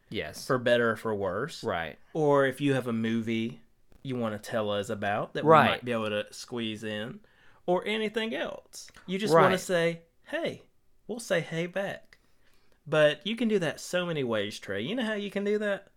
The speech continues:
Speaker 2: You can go to facebook dot com slash toast to film.
Speaker 1: Okay.
Speaker 2: You can go on Twitter at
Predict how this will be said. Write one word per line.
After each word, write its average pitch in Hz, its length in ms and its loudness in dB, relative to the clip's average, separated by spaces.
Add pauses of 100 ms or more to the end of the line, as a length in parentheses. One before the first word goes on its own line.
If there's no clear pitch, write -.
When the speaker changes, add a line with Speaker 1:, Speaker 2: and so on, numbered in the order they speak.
(760)
Speaker 2:
You 233 120 0
can 240 100 0
go 202 140 6
to 131 60 6
facebook 160 600 0
dot 123 260 2
com 123 300 2
slash 120 460 -2
toast 139 420 -2
to 123 200 -4
film. 120 440 -4
Speaker 1:
Okay. 139 640 4 (160)
Speaker 2:
You 240 160 -2
can 214 160 0
go 180 160 4
on 147 200 4
Twitter 170 600 0 (420)
at 151 380 0